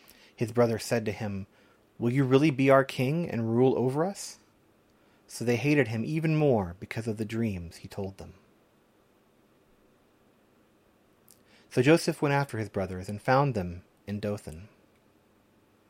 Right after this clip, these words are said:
They saw Joseph in the distance before he got close to them, and they plotted to kill him. The brothers said to each other, "Here comes the big dreamer.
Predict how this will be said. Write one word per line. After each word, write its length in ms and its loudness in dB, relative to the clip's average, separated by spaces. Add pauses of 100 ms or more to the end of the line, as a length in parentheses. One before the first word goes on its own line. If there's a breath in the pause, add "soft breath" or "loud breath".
(840 loud breath)
They 120 2
saw 240 6
Joseph 460 0
in 100 -10
the 80 -8
distance 600 -6 (320 soft breath)
before 260 2
he 80 0
got 240 2
close 360 0
to 120 -8
them, 300 -10 (440 soft breath)
and 120 -2
they 80 0
plotted 480 4
to 80 -16
kill 320 0
him. 260 -10 (1400 soft breath)
The 60 0
brothers 360 6
said 260 4
to 140 0
each 180 -4
other, 320 -2 (340 soft breath)
"Here 320 2
comes 520 -2
the 100 -8
big 380 -8
dreamer. 460 -8